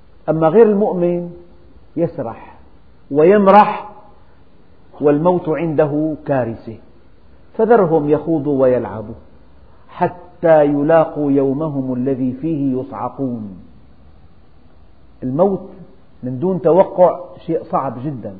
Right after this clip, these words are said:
وهذا يعرفه الإخوة الأطباء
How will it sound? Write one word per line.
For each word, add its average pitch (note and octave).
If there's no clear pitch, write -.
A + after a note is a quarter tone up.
وهذا G3+
يعرفه G3
الإخوة F3
الأطباء D3+